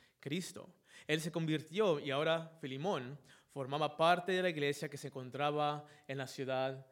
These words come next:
de Colosa. Vemos que Filimón era un creyente que había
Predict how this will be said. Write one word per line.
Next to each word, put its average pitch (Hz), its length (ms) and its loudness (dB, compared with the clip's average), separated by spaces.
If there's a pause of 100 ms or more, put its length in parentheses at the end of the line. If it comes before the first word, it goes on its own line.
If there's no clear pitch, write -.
(160)
de 127 120 -10
Colosa. 123 520 -6 (1080)
Vemos 175 420 0
que 175 320 0
Filimón 143 460 -2
era 143 160 -4
un 143 80 -6
creyente 143 500 -4
que 147 100 -6
había 135 540 0